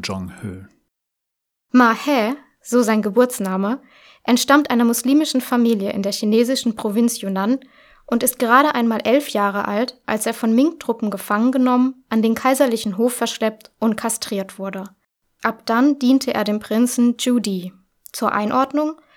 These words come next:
Speaker 2: das alles passiert gegen Ende des vierzehnten Jahrhunderts,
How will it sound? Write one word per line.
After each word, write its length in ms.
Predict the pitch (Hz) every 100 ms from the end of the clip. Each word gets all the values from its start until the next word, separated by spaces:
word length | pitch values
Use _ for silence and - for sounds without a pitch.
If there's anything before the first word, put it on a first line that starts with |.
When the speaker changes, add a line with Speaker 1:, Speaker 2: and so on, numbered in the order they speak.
| _ -
Speaker 2:
das 160 | 247 254
alles 280 | 269 302
passiert 440 | - 262 - 254 254
gegen 180 | 226 220
Ende 320 | 214 240 247
des 160 | 226
vierzehnten 540 | - 285 294 - 220 208
Jahrhunderts, 560 | 196 202 262 269 262